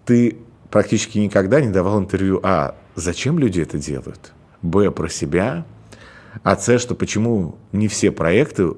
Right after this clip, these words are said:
даже у тебя успешные. А я хочу об этом поговорить, чтобы людям было сразу понятно, когда нужно это делать, а когда не нужно. Давай начнём издалека,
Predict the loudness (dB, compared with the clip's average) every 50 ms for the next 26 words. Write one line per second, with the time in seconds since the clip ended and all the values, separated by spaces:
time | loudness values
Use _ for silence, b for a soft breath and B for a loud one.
0 | -8 -6 -4 -4 -2 -2 -4 -2 -2 -2 0 0 0 -2 -4 -4 -4 -4 -4 -6
1 | -10 -10 -12 -14 -14 -18 -18 -6 -4 -4 -2 -2 -2 -4 -2 0 0 0 0 -2
2 | -4 -6 -6 -6 -6 -2 0 0 0 0 -2 -8 -10 -12 -12 -12 -12 -16 -20 -20
3 | _ _ _ _ -10 -4 0 0 2 2 0 0 -2 -4 -4 -2 -2 -2 -2 -2
4 | -2 -2 -2 -2 0 -2 -2 -2 -4 -6 -6 -6 b b b b b b b b
5 | b b b b b b b b b b b b _ 0 0 2 2 2 2 4
6 | 2 2 4 2 0 2 0 -2 -2 -2 -4 -6 -6 -6 -6 -2 -2 0 0 -2
7 | -4 -4 -6 -8 -4 2 4 6 6 6 4 2 2 0 0 0 0 -2 -2 -4
8 | -4 -4 -6 -10